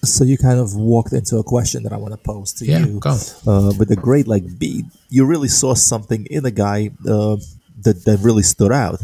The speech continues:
Speaker 1: At least to me, that's what a B is. Let me ask you your opinion. How come from a field of four running backs, he didn't distinguish himself earlier and more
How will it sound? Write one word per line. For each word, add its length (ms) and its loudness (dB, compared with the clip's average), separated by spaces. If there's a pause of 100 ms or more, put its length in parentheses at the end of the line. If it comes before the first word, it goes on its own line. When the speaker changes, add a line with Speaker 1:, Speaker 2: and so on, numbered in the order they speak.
Speaker 1:
At 100 -4
least 200 -2
to 100 -4
me, 120 -2
that's 220 0
what 100 0
a 60 -2
B 320 -6
is. 640 -8
Let 180 -2
me 120 -8
ask 200 -8
you 80 -6
your 160 -4
opinion. 480 -4
How 100 -4
come 180 -10
from 160 -8
a 60 -6
field 320 -4
of 80 -8
four 360 -2
running 240 -6
backs, 380 -8
he 80 -12
didn't 300 -6
distinguish 600 -6
himself 540 -8 (580)
earlier 600 0
and 180 -6
more 340 -2